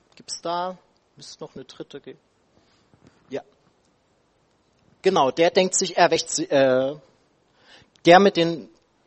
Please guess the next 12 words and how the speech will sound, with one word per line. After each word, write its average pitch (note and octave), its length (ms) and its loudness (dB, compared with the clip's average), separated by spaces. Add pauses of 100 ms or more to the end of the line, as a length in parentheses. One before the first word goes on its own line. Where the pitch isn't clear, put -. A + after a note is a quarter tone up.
(240)
okay, F3 360 -6 (100)
ich - 140 -12
muss C3+ 200 -4 (120)
kurz - 260 -6
den A2+ 120 -10
Faden C#3 340 2
wiedergewinnen. F#3 460 -2 (320)
<laughs> - 240 -4 (1120)
Der G3+ 220 8
mit F3+ 240 0
dem, E3 280 -2
ähm, C3+ 380 -2